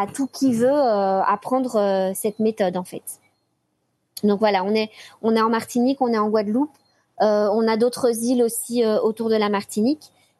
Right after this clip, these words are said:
Et donc, on a la formation à Paris au mois d'octobre, on a un autre programme de formation, euh, en février, euh, toujours Paris, Lyon et Lille. Donc là, on est plus, euh, sur la France. On va commencer aussi à former, euh, en Belgique. Moi, comme je parle aussi néerlandais, anglais,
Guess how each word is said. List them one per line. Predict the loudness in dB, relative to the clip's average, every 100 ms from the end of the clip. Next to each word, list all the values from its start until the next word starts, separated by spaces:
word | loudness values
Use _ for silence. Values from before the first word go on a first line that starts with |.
| -2
Et |
donc, | 0 0
on | 0
a | 0
la | 0
formation | -2 -2 -2 -2 0
à | 0
Paris | 0 -2 0 0
au | 0
mois | 0
d'octobre, | -2 -2 -2 -2 -2
on | 0
a |
un | 0 0
autre | -2
programme | -2 -2 -2 -2
de | -2
formation, | -4 -2 -2 -2 -2 0 0
euh, | 0 0 0
en | -2
février, | -2 -2 0 0 0 0 _ _ _ _ -2
euh, | 0 2 0 -2
toujours | -2 -2 -4
Paris, | -2 -2 0 0 0
Lyon | 0 2 2 0 0
et | 0 0
Lille. | 2 2 0 0
Donc | -2 0
là, | 0
on | 0
est | -2 -2
plus, | -4 -2 -2
euh, |
sur | -2 -2 -2
la | -2
France. | -2 -4 -4 -10 -18 _ _ _ _ _ _
On | 2
va | 2
commencer | 2 -2 0 -2
aussi | -2 0
à | -2
former, | -2 -2 0 2 2
euh, | 0
en | 0 2
Belgique. | 0 0 -4 -4 -2 0
Moi, | 2
comme | 0 -4
je | -2
parle | 0 0
aussi | -2 -4 -2
néerlandais, | 0 2 0 0 0
anglais, | 0 0 0 0